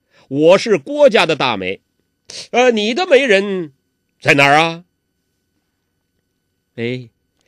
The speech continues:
这欧阳锋没想到他有这么一问，一时啊，倒答不上来，本来就没有媒人嘛。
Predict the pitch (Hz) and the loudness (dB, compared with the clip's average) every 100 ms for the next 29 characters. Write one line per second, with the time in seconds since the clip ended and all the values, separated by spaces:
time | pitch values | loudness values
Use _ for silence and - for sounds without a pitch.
0 | - - - 143 - 170 175 147 156 165 | -20 -20 -10 -6 -2 -2 -2 -2 -4 -8
1 | 170 151 _ _ 117 156 233 147 117 147 | -8 -12 _ _ -2 0 0 -4 -4 -4
2 | 147 123 170 147 95 214 214 107 87 135 | -4 -4 -6 -4 -6 -8 -8 -8 -12 -12
3 | 135 - _ _ 175 190 143 - 120 170 | -14 -16 _ _ -12 -8 -8 -8 -10 -10
4 | 113 _ _ _ _ 143 127 101 117 156 | -12 _ _ _ _ -10 -10 -8 -8 -8
5 | 139 117 87 104 139 _ _ 98 95 101 | -8 -10 -10 -12 -14 _ _ -12 -8 -8
6 | 156 147 107 131 175 120 98 113 104 98 | -8 -10 -10 -8 -8 -8 -8 -8 -8 -12
7 | 101 | -18